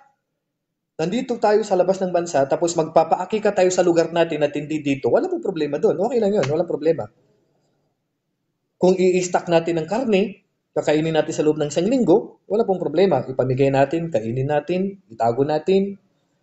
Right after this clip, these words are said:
o ano mang plano natin doon sa karne na yun, wala pong problema doon, mga kapatid. At, uh,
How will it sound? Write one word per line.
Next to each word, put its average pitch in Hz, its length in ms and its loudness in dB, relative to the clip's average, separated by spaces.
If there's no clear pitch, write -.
o 131 80 0
ano 135 160 2
mang 147 240 -2
plano 143 240 0
natin 143 240 -2
doon 147 160 -4
sa 151 80 -12
karne 156 240 -2
na 208 80 2
yun, 165 400 0
wala 190 240 0
pong 165 80 -6
problema 123 400 -2
doon, 143 160 2
mga 123 240 -2
kapatid. 123 400 -4
At, 170 320 2
uh, 135 480 4